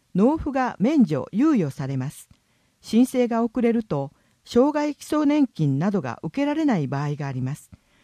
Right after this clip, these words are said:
お早めに手続きしてください。また、失業した人は、離職票や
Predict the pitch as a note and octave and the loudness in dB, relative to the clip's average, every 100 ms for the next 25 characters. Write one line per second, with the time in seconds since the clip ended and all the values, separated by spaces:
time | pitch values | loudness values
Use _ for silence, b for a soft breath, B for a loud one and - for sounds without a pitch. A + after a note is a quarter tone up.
0 | b b F3 G3 D4+ D4+ D4 C#4 - A#3 | b b -6 -2 0 2 4 2 2 -2
1 | C4 C#4+ A#3 C#3 - C#3+ C#3+ C#3 D3 C3 | -2 -6 -6 -8 -10 -8 -6 -6 -10 -12
2 | _ b b b b b - E3 - F3 | _ b b b b b -4 -4 -2 -6
3 | - b b - - C4+ C#4 C#4 - C4+ | -8 b b -20 -6 -2 0 0 -2 -6
4 | - B3 E3 - - _ _ _ - F#3+ | -2 -2 -2 -6 -12 _ _ _ -4 -2
5 | D4 D4+ D4+ C#4+ C4+ B3+ A3 | 0 -2 -2 0 0 0 -2